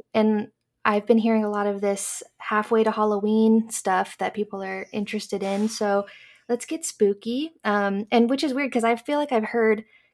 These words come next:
Christmas in July way more often than I've heard of, like, uh, halfway to Halloween, let's start celebrating Halloween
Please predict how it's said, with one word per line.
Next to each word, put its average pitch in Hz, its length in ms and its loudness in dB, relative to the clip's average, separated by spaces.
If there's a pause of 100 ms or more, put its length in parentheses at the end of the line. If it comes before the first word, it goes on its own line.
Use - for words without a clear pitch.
Christmas 233 440 2
in 233 140 6
July 185 520 0
way 185 260 -4
more 190 220 -2
often 180 320 -2
than 185 140 -4
I've 185 160 -4
heard 190 340 -8
of, 185 280 -6
like, - 340 -12 (460)
uh, 185 360 2
halfway 196 400 0
to 202 80 -2
Halloween, 196 760 -4
let's 180 200 -8
start 190 200 -8
celebrating 196 420 -8
Halloween 196 640 -8